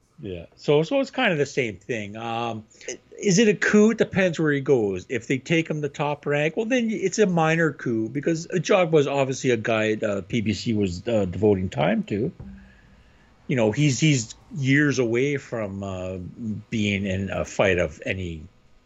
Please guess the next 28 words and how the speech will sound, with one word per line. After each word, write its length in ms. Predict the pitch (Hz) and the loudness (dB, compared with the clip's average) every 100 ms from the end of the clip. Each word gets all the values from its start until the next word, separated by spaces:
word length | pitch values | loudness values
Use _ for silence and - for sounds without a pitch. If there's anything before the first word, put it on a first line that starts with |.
| _ | _
great 440 | - 104 98 90 110 | -4 0 2 0 -6
importance. 800 | - 90 - 95 - 208 - - - - - - _ | -12 -10 -2 0 0 -6 -10 -18 -20 -20 -20 -20 _
But 220 | 220 180 | 0 0
so 280 | 160 220 190 | 0 4 4
it's, 240 | 208 208 - | 4 2 -2
it's 120 | 196 | -10
kind 260 | - 214 | -4 -2
of, 100 | 180 | -2
okay, 520 | 170 196 180 151 160 151 165 | -2 -4 -2 -2 -2 -8 -12
a, 60 | 156 | -12
a, 20 | |
you 360 | 160 - 233 170 | -12 -12 -10 -6
know, 140 | 170 | -6
it's 140 | 170 | -8
a 40 | - | -4
guy 280 | 131 139 139 | 0 4 4
out 160 | 135 | 2
of 120 | 127 | 0
our 320 | 127 127 120 - _ _ _ _ _ _ _ - | -2 -2 -4 -10 _ _ _ _ _ _ _ -6
rotation 840 | 120 117 143 127 139 - 107 135 - _ | -4 -2 2 2 2 -4 -6 -10 -14 _
if 420 | - 185 175 - _ _ _ | 2 2 2 -8 _ _ _
he 160 | 160 | -10
takes 340 | 123 143 110 - | -4 -2 -2 -6
him 220 | 104 92 | -12 -12
to 80 | 95 | -12
Top 320 | - 90 85 | -8 -8 -8
Rank. 400 | 92 90 123 - _ _ _ _ _ _ - | -10 -10 -10 -14 _ _ _ _ _ _ -6
But, 300 | - 247 | 0 0